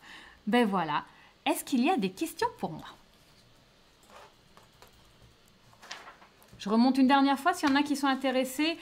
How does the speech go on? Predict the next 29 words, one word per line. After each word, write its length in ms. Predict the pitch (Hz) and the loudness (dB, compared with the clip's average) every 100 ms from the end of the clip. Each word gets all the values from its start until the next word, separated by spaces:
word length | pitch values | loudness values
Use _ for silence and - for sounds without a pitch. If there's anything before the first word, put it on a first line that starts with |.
| - - 240 | -14 -10 0
euh, 180 | 220 220 | 2 0
pour, 420 | - 294 294 254 | -2 0 2 4
euh, 360 | 226 214 208 208 190 - - - - _ _ _ _ _ _ 67 - - - - - - - _ - | 4 4 2 0 -8 -20 -20 -20 -20 _ _ _ _ _ _ -20 -20 -20 -20 -20 -20 -20 -20 _ 0
par 100 | 233 | 4
rapport 300 | 214 226 254 | 4 6 8
à 60 | 240 | 8
la 100 | 226 | 8
dentelle 340 | 226 226 233 | 6 2 2
estonienne, 600 | 226 226 226 233 269 285 - | 0 0 0 4 2 2 4
Knitted 440 | 214 285 294 233 | 6 8 6 2
Lace 320 | 240 247 240 | 2 0 0
of 120 | 220 - | -2 -2
Estonia 600 | 214 208 240 247 269 320 | -6 -2 0 4 4 4
de 120 | 220 | 2
Nancy 400 | 214 220 269 - | 2 4 2 2
Bush. 380 | 262 302 381 - | 2 4 2 -2
C'est 180 | 214 220 | -6 -2
un 420 | 214 - 214 233 | -2 0 2 4
excellent 520 | 311 302 - 269 240 | 4 2 -2 0 2
livre 400 | 220 233 294 233 - - - | 2 2 0 -2 -4 -16 -6
avec 400 | 233 208 262 277 | 0 2 2 0
toute 220 | - 330 311 | -6 -2 4
une 180 | 269 | 4
partie, 680 | 269 254 - - 285 285 285 | 4 2 2 -4 2 4 6
euh, 340 | 226 208 202 202 - - - - - | 8 8 6 4 -4 -18 -20 -14 -6
toute 180 | 302 | 2
une 160 | 311 277 | 4 6
partie, 800 | 285 262 - - 277 277 269 262 | 6 4 -4 -2 2 4 4 2
euh, 300 | 220 214 202 | 2 2 0